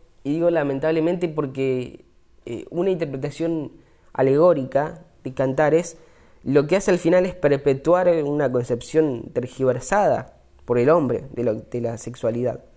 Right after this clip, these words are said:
¿sí? Eh, por un lado tenemos la realidad de que la sociedad ha convertido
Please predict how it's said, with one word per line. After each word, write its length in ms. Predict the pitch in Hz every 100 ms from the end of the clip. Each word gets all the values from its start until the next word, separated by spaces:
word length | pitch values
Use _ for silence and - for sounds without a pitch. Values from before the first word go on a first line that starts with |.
| _ _
¿sí? 340 | - 147 175 - - - - _ _
Eh, 380 | 127 127 120 113 - - - _ _ - _ _ - - -
por 160 | 147
un 100 | 156
lado 200 | 170 180
tenemos 260 | 147 147 151
la 160 | 135 131
realidad 420 | 135 135 135 147
de 120 | 143
que 100 | 127
la 120 | 147
sociedad 460 | - 127 - 139 139
ha 40 |
convertido 720 | 135 127 123 127 131 123 117